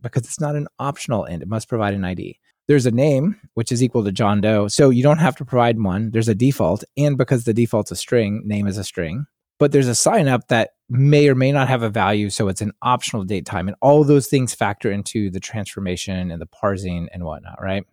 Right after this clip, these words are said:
Yeah. Super nice. And the other thing is they, it works with fast A P I to define the open,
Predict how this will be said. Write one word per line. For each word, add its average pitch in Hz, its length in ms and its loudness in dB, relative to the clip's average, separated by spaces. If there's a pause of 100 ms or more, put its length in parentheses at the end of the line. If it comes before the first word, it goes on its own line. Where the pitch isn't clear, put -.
(760)
Yeah. - 180 -8 (400)
Super 156 200 4
nice. 120 220 2
And 143 140 4
the 139 120 8
other 151 160 6
thing 143 240 0
is 110 260 0
they, 110 260 2
it 113 180 0
works 107 360 0
with 98 120 -4
fast 98 340 -2
A 113 80 0
P - 140 -4
I 90 220 2
to - 160 -10
define 92 420 -2
the 90 200 -4
open, 87 420 -4